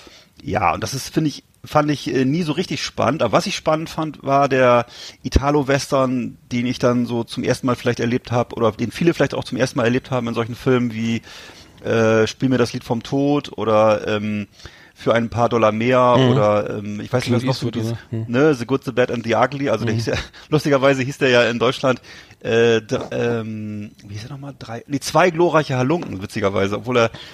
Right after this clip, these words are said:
Speaker 1: und im amerikanischen Titel sind drei Personen, es handelt sich auch um drei Personen.
Speaker 2: Mhm.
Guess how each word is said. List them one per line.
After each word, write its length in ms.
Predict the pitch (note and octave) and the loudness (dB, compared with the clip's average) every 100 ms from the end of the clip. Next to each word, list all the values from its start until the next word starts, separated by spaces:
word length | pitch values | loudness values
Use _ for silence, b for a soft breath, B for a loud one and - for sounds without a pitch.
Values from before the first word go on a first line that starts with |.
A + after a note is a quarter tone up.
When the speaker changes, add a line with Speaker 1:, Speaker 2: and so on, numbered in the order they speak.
| B | B
Speaker 1:
und 80 | A#2+ | -4
im 120 | A2+ | -2
amerikanischen 420 | C3 B2+ C3+ C3 | -2 0 0 0
Titel 160 | C#3 C3+ | -2 0
sind 160 | C3 | 0
drei 140 | A#2+ C3+ | 2 2
Personen, 360 | C3 G#2 G2+ | 2 -2 -2
es 140 | G#2 A2 | -2 0
handelt 180 | C#3 C#3 | 0 0
sich 120 | G#2+ | -4
auch 80 | G2+ | -8
um 80 | G2+ | -6
drei 180 | G#2+ | -4
Personen. 460 | G#2+ B2 G#2+ A#2 B2 | -2 -2 -2 -4 0
Speaker 2:
Mhm. 180 | G#2+ | 2